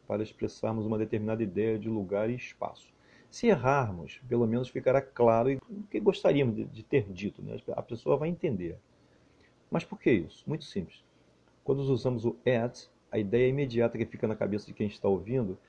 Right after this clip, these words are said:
é que você esteve, ou está, ou em algum lugar, mas não de maneira definitiva ou permanente. Por outro lado, nada impedirá de você mudar de posição, fisicamente falando. Por exemplo, se alguém perguntar,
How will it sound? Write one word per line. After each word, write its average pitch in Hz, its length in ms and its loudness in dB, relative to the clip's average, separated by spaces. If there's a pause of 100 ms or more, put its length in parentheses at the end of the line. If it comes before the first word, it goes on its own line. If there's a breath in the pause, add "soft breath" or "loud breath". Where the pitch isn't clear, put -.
(160 soft breath)
é 104 80 -4
que 101 100 -8
você 135 200 0
esteve, 117 580 0
ou 123 100 4
está, 135 540 0 (140)
ou 151 240 -2 (180)
em 139 120 -6
algum 151 260 -2
lugar, 196 400 0 (180)
mas 147 220 -2
não 196 260 -2
de 247 80 -2
maneira 175 300 2
definitiva 160 600 -2
ou 160 60 4
permanente. 156 720 -2 (920 soft breath)
Por 98 120 2
outro 98 240 2
lado, 131 320 6
nada 120 440 2
impedirá 113 800 4
de 127 160 -4
você 123 320 0
mudar 131 380 8
de 127 80 -8
posição, 139 500 -2
fisicamente 143 600 0
falando. - 360 -2 (640 soft breath)
Por 151 100 4
exemplo, 104 320 2
se - 80 0
alguém 135 180 2
perguntar, 131 400 0